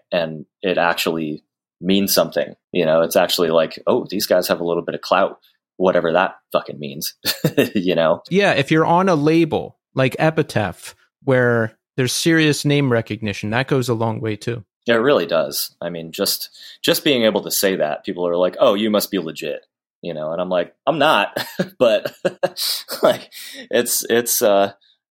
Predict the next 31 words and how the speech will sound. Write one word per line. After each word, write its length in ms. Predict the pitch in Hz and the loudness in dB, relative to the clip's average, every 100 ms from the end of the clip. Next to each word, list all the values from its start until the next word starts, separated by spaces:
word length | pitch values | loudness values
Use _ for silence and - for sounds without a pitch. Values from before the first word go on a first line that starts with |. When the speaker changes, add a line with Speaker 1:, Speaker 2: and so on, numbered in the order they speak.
| - | -2
Speaker 1:
it's 180 | 117 | -2
fun 220 | - 120 107 | -2 -4 -2
to 60 | |
say. 380 | 87 85 60 - _ _ | -2 -2 -4 -8 _ _
Speaker 2:
See, 240 | - 185 | -2 0
I 200 | 175 156 | 2 2
think 300 | 208 233 190 | 2 0 0
you're 160 | 143 131 | 2 2
legit 540 | 123 117 120 117 - | 2 -2 0 -2 -2
'cause 200 | - 127 | -6 -2
you're 140 | 120 120 | 0 2
on 180 | 117 120 | 2 0
Epitaph. 680 | 123 120 113 120 120 - - | -2 -4 -2 -2 -2 -6 -10
It's 180 | 139 - | -8 -2
working. 380 | 156 180 - 165 _ _ | -2 -2 -4 -10 _ _
Speaker 1:
Hey, 300 | - 196 76 - _ | 0 0 0 -10 _
thanks. 400 | - 180 - - _ _ - | -6 -6 -6 -8 _ _ 0
I, 140 | 151 170 | 2 2
I 60 | |
mean, 180 | 151 143 | 0 0
it's, 280 | 135 - - - - 120 | -2 -4 -8 -12 -4 2
I, 480 | 131 143 135 127 - _ - | 2 2 2 -2 -6 _ -2
I 140 | 156 | 0
think 260 | 151 98 90 | 0 -2 -2
I'm 280 | 80 76 76 _ _ _ _ - | -4 -6 -18 _ _ _ _ -4
somewhat 580 | - - 92 78 67 - | 0 0 -2 -4 -12 -14
legit. 360 | 73 - 50 - _ - _ _ | -14 -12 -14 -14 _ -20 _ _
<laughs> 0 | |
Speaker 2:
<laughs> 840 | - - - 170 - - 156 - 101 - - - - 135 | -12 -6 -4 -4 -4 -4 -2 -4 -8 -10 -14 -6 0 2
Yeah, 220 | 214 135 | 4 4
you, 480 | 135 226 208 - | 4 4 2 -2